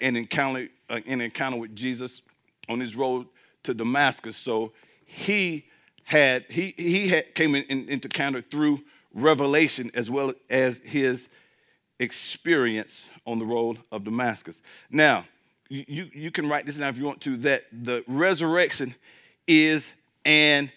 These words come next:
historical fact. It's a fact. It literally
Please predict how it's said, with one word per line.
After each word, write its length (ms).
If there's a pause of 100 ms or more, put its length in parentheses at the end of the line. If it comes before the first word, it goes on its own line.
historical 1000 (360)
fact. 760 (880)
It's 180
a 80 (200)
fact. 380 (2500)
It 180 (1120)
literally 580